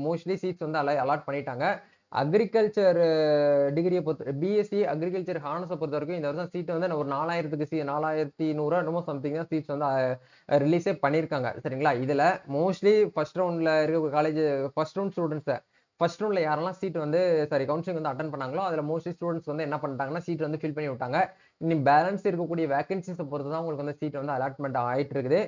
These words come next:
அதே மாதிரி நாளைக்கு vocational குரூப்ல இருக்கக்கூடியவங்களுக்கு சீட் வந்து ப-, sorry, certificate verification அப்படிங்கிறது நடக்குது. So, நீங்க நேரடியா டி என் ஏ யு போங்க, certificate verify பண்ணுங்க. அஹ், certificate verify பண்ணிட்டு,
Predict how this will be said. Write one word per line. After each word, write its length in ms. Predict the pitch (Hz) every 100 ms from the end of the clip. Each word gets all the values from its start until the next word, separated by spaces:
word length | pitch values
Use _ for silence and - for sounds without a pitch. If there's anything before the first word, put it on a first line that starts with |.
| - _ -
அதே 180 | 135 165
மாதிரி 280 | 196 156 160 175
நாளைக்கு 460 | 127 139 143 160 196 -
vocational 500 | 135 - 202 196 180
குரூப்ல 220 | 160 147
இருக்கக்கூடியவங்களுக்கு 600 | 143 143 143 135 135 170
சீட் 220 | 170 160
வந்து 200 | 151 139
ப-, 180 | 147 139
sorry, 200 | 135 131
certificate 480 | 127 147 151 156 165
verification 440 | 151 143 143 143 139
அப்படிங்கிறது 360 | 127 135 131
நடக்குது. 320 | 127 120 131 196 - _ _ -
So, 80 | 202
நீங்க 180 | 190 135
நேரடியா 500 | 143 170 170 160 185
டி 160 | 165
என் 140 | 160 156
ஏ 60 |
யு 140 | 147 151
போங்க, 240 | 143 147 160 143
certificate 460 | - 147 151 156
verify 220 | 143 139 151
பண்ணுங்க. 280 | 139 139 160 -
அஹ், 180 | - 131
certificate 400 | 131 147 151 165
verify 220 | 151 151
பண்ணிட்டு, 260 | 151 143 165